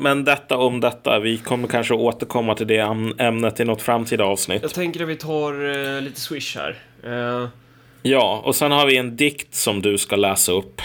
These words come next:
Speaker 2: Ja, absolut. Eh, vi börjar med Swish-listan. Raul skriver, hur säger man?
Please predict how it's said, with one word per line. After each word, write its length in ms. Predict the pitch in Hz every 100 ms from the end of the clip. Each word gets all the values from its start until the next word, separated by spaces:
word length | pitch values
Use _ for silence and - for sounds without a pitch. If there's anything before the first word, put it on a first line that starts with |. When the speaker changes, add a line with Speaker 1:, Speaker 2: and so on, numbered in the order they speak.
| -
Speaker 2:
Ja, 260 | 143 170 196 - - - - - - -
absolut. 560 | 147 - 160 113 - -
Eh, 520 | 127 131 127 127 123 - - - -
vi 120 | 139
börjar 220 | 151 151
med 140 | 139
Swish-listan. 720 | 131 127 - 151 135 117 101 -
Raul 560 | - 135 165 151 110 95
skriver, 420 | - - 117 107 - _ _ _ _
hur 80 | 156
säger 340 | - 185 147
man? 240 | 113 101